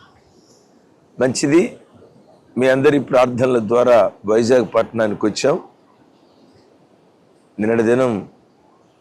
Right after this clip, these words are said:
మీ ప్రార్థనల ద్వారా మీటింగ్ బహు ఆశీర్వాదకరంగా జరిగింది. ఈరోజు చివరి రోజు. మీరు ఎరిగిన వాళ్ళందరికీ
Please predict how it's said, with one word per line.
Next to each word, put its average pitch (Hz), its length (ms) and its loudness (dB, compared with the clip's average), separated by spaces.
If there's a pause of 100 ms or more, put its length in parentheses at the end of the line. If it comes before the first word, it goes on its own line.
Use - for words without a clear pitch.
మీ 113 80 -2
ప్రార్థనల 120 560 0
ద్వారా 110 300 2
మీటింగ్ 107 500 -4
బహు 104 260 0
ఆశీర్వాదకరంగా 110 960 0
జరిగింది. 107 600 -4 (1080)
ఈరోజు 113 360 0
చివరి 117 420 -2
రోజు. 120 360 -2 (1300)
మీరు 110 140 0
ఎరిగిన 120 320 0
వాళ్ళందరికీ 120 840 2